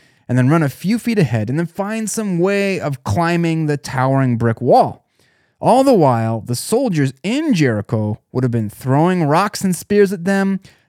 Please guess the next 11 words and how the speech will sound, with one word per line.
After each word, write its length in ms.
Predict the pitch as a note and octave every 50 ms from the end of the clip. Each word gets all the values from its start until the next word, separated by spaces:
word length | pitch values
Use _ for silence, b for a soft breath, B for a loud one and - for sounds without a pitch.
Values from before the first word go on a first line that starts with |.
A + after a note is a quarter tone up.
| b _
dumping 320 | E3+ F3 E3+ - D3 B2+
scalding 480 | A#2 - - - C3+ B2 B2 A#2+ A#2+ A#2
hot 260 | G#2 - B2 A#2 F#2+
water 460 | F2+ G#2 A#2+ D3+ F3+ G3+ A3 G#3+ A3
on 220 | G#3+ G#3+ G#3 G3+ G3
them, 420 | G3 F#3+ F#3+ F#3+ F3+ F3+ F#3 F3+ b b b b b
and 160 | b A#2 A#2+ -
shooting 420 | - - F#3 G3 G3+ A3 A3 G3+
arrows 340 | G#3 B3+ D#4+ D#4 C4+ F3 C#3
at 120 | A#2 G2+
them. 260 | - G#2+ - A2 A#2